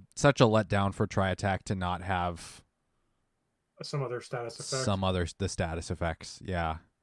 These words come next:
Speaker 1: I mean, if they keep the, the chance to debuff and apply, um, <gasps> Jolt Switch like the tweet, I'm gonna keep the, okay, I'm gonna keep the notifications open. Um, yeah, if it kept the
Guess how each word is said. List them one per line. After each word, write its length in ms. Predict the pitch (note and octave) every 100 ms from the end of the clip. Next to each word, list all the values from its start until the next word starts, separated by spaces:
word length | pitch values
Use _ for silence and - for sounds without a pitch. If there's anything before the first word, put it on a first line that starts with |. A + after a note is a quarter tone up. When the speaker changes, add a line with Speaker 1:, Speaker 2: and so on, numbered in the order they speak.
| _ _ _ _ _ _ -
Speaker 1:
I 80 | C#3+
mean, 140 | C3+
if 100 | A#2+
they 140 | C3
keep 280 | A#2+ C3+ B2+
the, 540 | A2+ A2 G#2 G2+ G2 F#2+ -
the 100 | G#2
chance 320 | - A2 G2+
to 100 | G#2
debuff 460 | F2 G2 G#2+ F2+ - F#2
and 300 | F2+ F#2 G2
apply, 420 | - G2 F#2 E2+ - _ F#2
um, 540 | F2+ F2 E2+ E2+ E2+ - _ _ -
<gasps> 440 | C#3 A#2 A2 -
Jolt 200 | G2+ F#2+
Switch 320 | G2 F2+ - -
like 260 | F#2+ F#2 -
the 80 |
tweet, 760 | - - D3 D3+ D3 C#3+ D3 D3 _ -
I'm 120 | F2
gonna 160 | E2 D#2
keep 240 | - F#2 - -
the, 580 | E2+ F2 E2+ E2+ E2 E2 - - _ _ -
okay, 160 | G2 - _
I'm 80 | F2
gonna 200 | E2 E2
keep 220 | - F2+
the 60 | E2
notifications 520 | E2 D#2 F2 D#2+ D#2
open. 220 | F2 E2 - _ _ - -
Um, 680 | A2 A2 G#2 G2 F2+ E2+ E2 _ -
yeah, 260 | B2+ A2
if 120 | F#2+ C#3
it 160 | C3
kept 320 | - A#2+ -
the 580 | A2+ G#2 G2 F#2+ F#2+ F#2